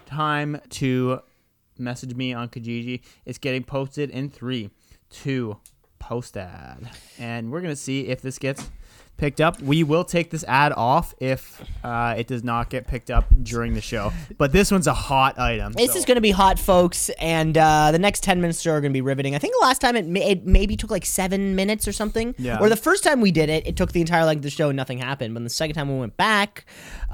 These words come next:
Speaker 2: uh, we sold the product in seven minutes.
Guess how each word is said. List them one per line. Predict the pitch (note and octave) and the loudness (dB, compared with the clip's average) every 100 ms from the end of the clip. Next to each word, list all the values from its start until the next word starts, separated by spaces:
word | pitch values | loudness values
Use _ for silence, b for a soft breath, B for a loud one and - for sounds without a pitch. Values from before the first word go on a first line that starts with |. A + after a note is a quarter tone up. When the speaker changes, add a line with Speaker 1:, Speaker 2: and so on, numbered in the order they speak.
| - | 2
Speaker 2:
uh, | D3 C#3+ C#3+ C#3 C#3 C#3 C3+ C3+ C#3 | 4 6 6 4 2 2 2 2 0
we | |
sold | D3 D#3+ | 0 -2
the | C#3 | 0
product | C#3 B2 - | -2 -2 -6
in | |
seven | - A2+ G2 | -6 -6 -8
minutes. | D#2+ A1+ - - | -10 -12 -16 -18